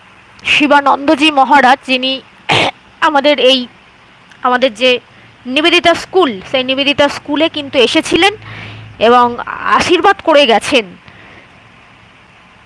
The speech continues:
এই ভবনেই স্বামী শিবানন্দ মহারাজের যেদিন শুভাগমন হয়েছিল,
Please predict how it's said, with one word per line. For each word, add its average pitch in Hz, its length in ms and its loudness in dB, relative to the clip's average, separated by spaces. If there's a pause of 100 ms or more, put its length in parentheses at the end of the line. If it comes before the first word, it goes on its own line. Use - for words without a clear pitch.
(1300)
এই 311 200 2
ভবনেই 359 540 2
স্বামী 302 500 0 (1300)
শিবানন্দ 339 720 0
মহারাজের 262 760 2
যেদিন 240 300 0
শুভাগমন 294 880 2
হয়েছিল, 247 640 2